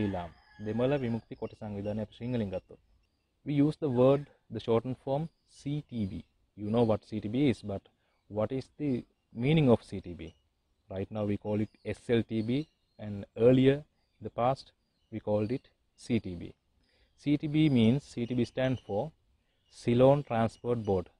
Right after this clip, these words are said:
but now it's called S L T B, and the Ceylon, the word Ceylon has changed into, uh, Sri Lanka, so now it's called Sri Lanka Transport Board. Earlier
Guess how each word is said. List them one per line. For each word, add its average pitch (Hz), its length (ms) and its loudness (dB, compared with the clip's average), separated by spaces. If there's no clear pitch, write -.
but 104 200 -10
now 107 200 -6
it's 104 200 -4
called 104 320 -4
S 95 200 -10
L 135 100 2
T 104 180 -4
B, 113 160 0
and 107 260 -2
the 98 80 -12
Ceylon, 113 460 0
the 101 100 -10
word 110 220 4
Ceylon 120 280 2
has 117 140 0
changed 110 340 -4
into, 104 360 -6
uh, 95 260 -4
Sri 120 200 -6
Lanka, 104 320 0
so 104 200 -6
now 110 180 4
it's - 200 -2
called 120 400 6
Sri 123 220 2
Lanka 120 280 4
Transport 104 480 -6
Board. 127 200 -4
Earlier 113 280 6